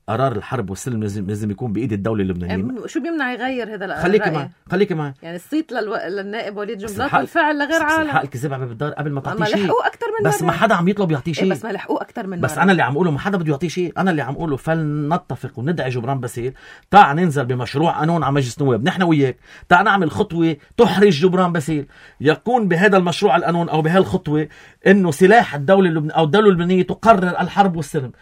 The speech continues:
Speaker 1: هيدا الشيء لما جبران باسيل بده يروح فيه على تصويت على شيء رسمي وعملي، يا اما بيروح فيه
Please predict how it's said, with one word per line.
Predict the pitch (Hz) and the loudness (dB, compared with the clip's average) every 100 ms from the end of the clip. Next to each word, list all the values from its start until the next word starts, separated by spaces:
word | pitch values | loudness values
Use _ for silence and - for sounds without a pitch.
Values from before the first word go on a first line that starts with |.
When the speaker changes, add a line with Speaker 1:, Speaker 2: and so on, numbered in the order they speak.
| - - | -20 -4
Speaker 1:
هيدا | 202 269 233 | 4 4 4
الشيء | - 214 185 180 - - | 2 0 0 -2 -8 0
لما | 165 170 | 2 4
جبران | 175 202 254 | 2 4 4
باسيل | 214 240 | 2 0
بده | 196 185 | 2 4
يروح | 220 - | 4 2
فيه | 226 | -2
على | 170 185 | 2 2
تصويت | 170 147 175 220 196 _ - - - - - | 0 -4 -2 -2 -2 _ -10 -8 -8 -8 0
على | 120 139 175 | 4 6 4
شيء | 160 226 240 208 _ | 2 -2 -4 -6 _
رسمي | 123 208 - 165 | 4 4 4 0
وعملي، | 156 147 175 165 123 - _ | 0 4 4 4 0 -4 _
يا | 170 254 269 | 4 6 6
اما | 269 202 | 4 4
بيروح | 190 208 | 4 4
فيه | 180 175 147 | 0 -2 -2